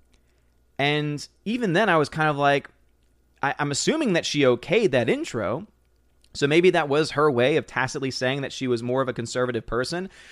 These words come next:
But conservative, right, does not necessarily indicate party, because, you know, this is something else that people fail to recognize, is that just because someone has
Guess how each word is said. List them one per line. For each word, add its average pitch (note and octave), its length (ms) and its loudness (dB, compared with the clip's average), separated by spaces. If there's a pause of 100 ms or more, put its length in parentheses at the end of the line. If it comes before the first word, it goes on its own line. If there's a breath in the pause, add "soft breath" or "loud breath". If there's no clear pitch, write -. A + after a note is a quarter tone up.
(160 loud breath)
But D#3 200 4
conservative, F#3 560 0
right, D3+ 180 -2
does C#3+ 200 -4
not D3 260 -2 (100)
necessarily C#3 600 2
indicate C3 640 -2
party, A#2 380 -2
because, A#2+ 540 0 (420 soft breath)
you - 80 -10
know, C3 40 -4
this D#3+ 100 -2
is D3 80 -8
something D3+ 200 0
else E3 160 -2
that C#3 140 -4
people C3 240 -4
fail A#2+ 240 0
to A2+ 80 -2
recognize, A2+ 500 -4
is G#2+ 120 -12
that A#2 220 -4
just - 140 -12
because C3 380 -2 (220 soft breath)
someone C#3+ 360 0
has B2+ 540 0